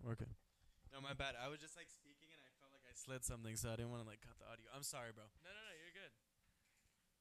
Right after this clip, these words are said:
Speaker 2: Um, but yeah, so, uh, I, like, came across Tai Chi, and I was like, "Dude, this is tight." And I knew about it a little bit, but I wasn't really, really familiar but with it too much. But it's, like, an Asian-based form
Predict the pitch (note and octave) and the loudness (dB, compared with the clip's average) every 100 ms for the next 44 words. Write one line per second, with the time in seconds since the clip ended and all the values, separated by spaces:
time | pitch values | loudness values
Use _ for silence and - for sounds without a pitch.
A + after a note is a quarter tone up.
0 | _ _ _ C3+ C#3+ B2 G#2+ - - _ | _ _ _ -6 -4 -4 -8 -16 -20 _
1 | _ _ - - - C#3+ D#3+ D3+ - - | _ _ -20 -18 -4 0 2 2 4 4
2 | D3 D3 C#3+ C#3+ - - - - - - | 4 4 4 2 -2 -12 -20 -20 -20 -20
3 | - - - _ _ - - _ _ - | -20 -20 -20 _ _ -6 -6 _ _ -4
4 | C#3+ C#3+ B2 C#3+ D3 - - - - D3+ | 2 4 4 4 2 2 0 0 2 2
5 | D3+ D3+ C#3+ - C3 - E3 D#3 C3 B2+ | 2 0 -2 0 0 0 0 0 -2 -2
6 | B2 A2+ D#3 C3 C3 A#2+ D3+ D3 - - | -6 -6 -8 -8 -8 -6 -2 -2 -4 -10
7 | - - D3 C#3+ D#3+ F#3 D#3+ D3 C#3+ C#3 | -18 -4 -2 0 2 2 4 4 2 -2
8 | C#3 C#3 C#3+ D3 - B2 C3 C#3+ C3+ B2 | -2 -2 2 2 2 -2 -2 -2 -6 -4
9 | B2+ A#2+ A#2+ C3 B2+ B2 B2+ C3 B2+ A#2+ | -4 -4 -4 -4 -4 -4 -2 0 0 0
10 | A#2 F2 A#2+ A#2+ - D3+ C#3 A#2+ - - | -2 0 -2 -2 -2 -2 0 -2 -4 -8
11 | - - - - D3 C#3+ D#3 D3 C3 C3 | -14 -20 -12 0 2 4 4 2 0 0
12 | D3+ C#3+ C#3+ C3 B2+ B2+ - - - - | 0 -2 -4 -2 -2 0 -2 -2 -14 -8
13 | C3 B2+ B2 | -4 -4 -4